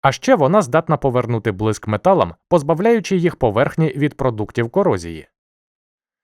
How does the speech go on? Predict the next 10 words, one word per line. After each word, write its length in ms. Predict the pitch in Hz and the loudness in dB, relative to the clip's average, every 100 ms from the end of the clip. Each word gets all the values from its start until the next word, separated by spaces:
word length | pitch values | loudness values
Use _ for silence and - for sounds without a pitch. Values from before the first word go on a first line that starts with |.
| _ | _
Спиртовий 640 | - - 165 - 156 214 170 | -4 2 2 2 2 2 0
розчин 500 | 127 127 - 113 110 - | 0 0 -2 -4 -6 -2
ортоборатної 840 | 147 - 123 143 143 104 104 98 | -2 0 0 2 2 2 -2 -2
кислоти 580 | - - 139 143 226 - | -4 -4 -4 0 0 0
використовують 800 | 117 139 147 170 233 220 208 - | -4 -2 -2 0 0 2 0 0
у 60 | 170 | 0
медицині 600 | 165 156 156 170 165 143 | 2 0 0 0 2 2
як 200 | 139 123 | 0 0
дезінфекційний 840 | 139 127 139 160 - - 147 160 | -2 0 -2 -2 -4 -2 0 2
засіб. 420 | 175 151 - 87 | 2 0 0 -6